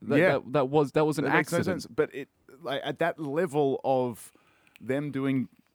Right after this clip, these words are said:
Speaker 2: those kinds of experiments, there should be no accidents.
Speaker 1: No,
Speaker 2: There shouldn't be
Speaker 1: exactly.
Speaker 2: that sort of stuff. Like, it, it makes sense back in the nineties, it was like, "Oh, fuck,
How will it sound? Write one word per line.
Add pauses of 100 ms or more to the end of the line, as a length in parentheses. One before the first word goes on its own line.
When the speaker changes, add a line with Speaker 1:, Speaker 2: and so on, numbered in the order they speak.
(240)
Speaker 2:
those
kinds
of
experiments, (520)
there
should
be
no
accidents. (380)
Speaker 1:
No,
Speaker 2:
There
shouldn't
be
Speaker 1:
exactly.
Speaker 2:
that
sort
of
stuff.
Like,
it,
it
makes
sense
back
in
the
nineties,
it
was
like,
"Oh,
fuck,